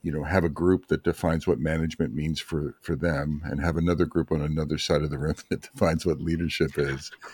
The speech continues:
And then we, and because I don't know what it is, there's leader and there's manager. So what does it mean in that context? Uh,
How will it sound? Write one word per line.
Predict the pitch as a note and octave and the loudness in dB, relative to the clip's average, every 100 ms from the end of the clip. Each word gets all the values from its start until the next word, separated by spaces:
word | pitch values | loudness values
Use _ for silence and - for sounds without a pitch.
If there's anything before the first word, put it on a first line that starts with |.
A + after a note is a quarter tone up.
| - - - - - | -18 -20 -20 -20 -8
And | E2+ F2 | 0 4
then | F#2 F#2 | 6 6
we, | F2 E2 _ _ - - | 4 2 _ _ -8 0
and | G#2+ - | 0 2
because | G#2 G#2+ | 2 8
I | G2+ G#2 | 10 10
don't | G#2 F#2 | 10 8
know | G2 | 8
what | D#2+ C#2 | 6 2
it | A#1+ | -2
is, | A1 G1+ - - - | -2 -4 -8 -6 0
there's | D#2+ D#2+ | 2 2
leader | E2 F2 F2 F#2 | 2 4 6 4
and | - E2 E2 | 4 0 2
there's | D#2+ D#2 - - | 2 0 -4 -2
manager. | E2 F2 D#2+ D#2+ | 2 2 2 0
So | - F2+ | 2 4
what | F#2 | 4
does | F#2 | 4
it | F2+ | 2
mean | D#2+ E2 | 2 2
in | E2 | 2
that | D#2+ E2 | 2 -2
context? | - E2 D#2+ - B1+ B1 - - - _ - - _ _ _ _ _ - | -2 0 0 -2 -6 -6 -10 -14 -16 _ -20 -20 _ _ _ _ _ 0
Uh, | D#2+ D#2 | 2 2